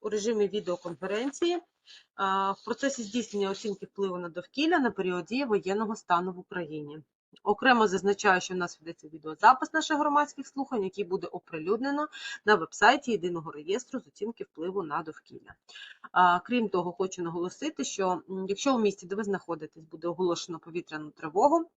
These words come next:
ви маєте подбати про свою безпеку, перейти в безпечне місце або в укриття.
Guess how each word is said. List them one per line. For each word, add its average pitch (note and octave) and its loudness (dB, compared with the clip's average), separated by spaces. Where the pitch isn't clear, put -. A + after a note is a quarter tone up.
ви G#3 -4
маєте G3 6
подбати F#3 2
про - -18
свою E3+ -6
безпеку, G#3 -2
перейти G3+ 0
в F3 -4
безпечне G3 -2
місце F#3+ -2
або D#3 -6
в D3 -8
укриття. A#3 4